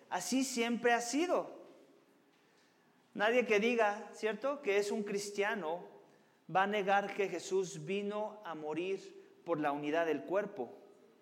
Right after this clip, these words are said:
¿Quién podría decir, siendo aquí cristiano, que Él no vino a morir por la unidad del cuerpo?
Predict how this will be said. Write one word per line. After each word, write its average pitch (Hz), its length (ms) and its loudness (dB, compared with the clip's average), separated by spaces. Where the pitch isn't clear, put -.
¿Quién 190 160 -6
podría 202 240 0
decir, 202 360 -2
siendo 202 240 2
aquí 202 180 -2
cristiano, 196 600 -2
que 180 100 2
Él 202 100 2
no 202 120 2
vino 196 240 2
a 190 40 2
morir 175 400 0
por 175 160 -4
la 156 140 -2
unidad 156 320 -2
del 151 140 -2
cuerpo? 147 420 -4